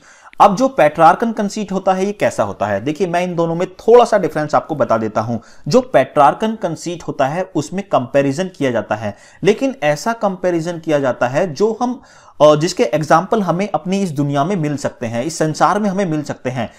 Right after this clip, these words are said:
लेकिन मेटाफिजिकल कंसीट की बात करें तो उसमें एक डेप्थ अनकन्वेंशनल मेटाफोर का इस्तेमाल होता है। ऐसे एग्जांपल्स का इस्तेमाल उसमें किया जाता है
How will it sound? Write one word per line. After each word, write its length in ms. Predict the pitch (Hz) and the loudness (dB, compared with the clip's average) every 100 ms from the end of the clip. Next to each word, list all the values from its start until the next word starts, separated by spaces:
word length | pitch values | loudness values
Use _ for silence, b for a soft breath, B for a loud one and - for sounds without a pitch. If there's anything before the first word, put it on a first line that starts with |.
| B 131 | B -2
लेकिन 340 | 165 180 240 | -2 0 -2
मेटाफिजिकल 840 | 170 131 127 165 165 160 180 196 | -2 -2 -4 -4 -4 -8 -6 -6
कंसीट 600 | 190 139 131 - 156 180 | -4 -4 -6 -8 -10 -10
की 140 | - 180 | -8 -4
बात 280 | 123 123 - | -2 -2 -4
करें 240 | 135 185 | -8 -8
तो 100 | 185 | -8
उसमें 520 | 156 - - 220 180 B B B 220 | -6 -6 -4 -2 -4 B B B 0
एक 140 | 226 | 2
डेप्थ 500 | 135 160 208 - - - | 2 2 2 -2 -12 -2
अनकन्वेंशनल 880 | 143 160 165 165 165 185 185 233 226 | -2 0 -2 0 2 0 0 0 0
मेटाफोर 600 | 165 123 123 147 160 160 | 0 -2 -2 -6 -4 -4
का 60 | 165 | -4
इस्तेमाल 420 | - - 117 117 | -6 -6 -2 -2
होता 280 | 113 107 110 | -2 -2 -2
है। 220 | 113 104 B B B 151 | 0 -4 B B B 2
ऐसे 540 | 160 - 247 262 - 139 | 2 0 0 0 -2 -4
एग्जांपल्स 600 | 135 147 151 202 214 - | 0 0 0 -2 -2 0
का 100 | 202 | -2
इस्तेमाल 440 | 190 160 151 202 | 0 -2 0 0
उसमें 280 | 190 165 160 | -2 -8 -8
किया 200 | 156 139 | -4 0
जाता 280 | 131 123 127 | 0 -2 -2
है 240 | 165 | -2